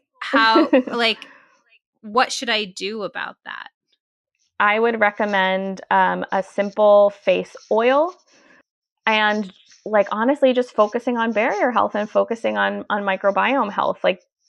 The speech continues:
Speaker 2: I know I sound like a broken record,
Speaker 1: <laughs>
Speaker 2: and I don't think you need a lot of products to support your barrier and to support your microbiome. But, like, honestly,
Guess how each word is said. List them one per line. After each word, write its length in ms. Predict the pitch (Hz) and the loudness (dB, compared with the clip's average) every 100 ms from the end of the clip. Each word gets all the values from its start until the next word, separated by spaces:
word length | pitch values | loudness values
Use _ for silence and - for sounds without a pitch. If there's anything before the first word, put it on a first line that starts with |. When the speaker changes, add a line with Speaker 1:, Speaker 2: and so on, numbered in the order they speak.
| _ _ _ _ _ _ | _ _ _ _ _ _
Speaker 2:
I 100 | 202 | 0
know 160 | 202 208 | 2 2
I 160 | 247 | 2
sound 180 | 233 220 | 2 0
like 140 | 226 | 0
a 80 | 254 | -2
broken 400 | 226 202 202 208 | 4 2 2 -2
record, 400 | 190 214 202 196 | -2 -2 -2 -2
Speaker 1:
<laughs> 800 | 220 - - - - - _ _ | -2 -8 -10 -14 -16 -20 _ _
Speaker 2:
and 100 | 240 | 2
I 80 | 226 | 4
don't 300 | 233 226 233 | 4 2 4
think 200 | 285 269 | 0 2
you 80 | 254 | 2
need 200 | 226 240 | 2 2
a 40 | |
lot 220 | 226 196 | 2 0
of 100 | 240 - | 0 -6
products 640 | - 247 254 254 254 - - | 2 4 4 2 -2 -20 -8
to 220 | 247 214 | -6 -6
support 480 | - 220 - 196 - | -6 -8 0 0 0
your 140 | 220 | -2
barrier 420 | 214 196 196 196 | 0 0 2 0
and 120 | 190 220 | 0 -4
to 140 | 196 | -6
support 380 | - 196 196 - | -8 -2 0 0
your 120 | 208 | 0
microbiome. 920 | 196 190 - 190 185 180 180 175 180 190 _ _ _ _ _ _ _ _ | -2 -2 0 0 2 0 0 -2 -4 -8 _ _ _ _ _ _ _ _
But, 160 | 233 208 | 0 2
like, 220 | 202 190 - | 2 0 -2
honestly, 800 | 214 214 233 233 214 190 185 214 | 0 0 0 -4 -4 -2 -2 -6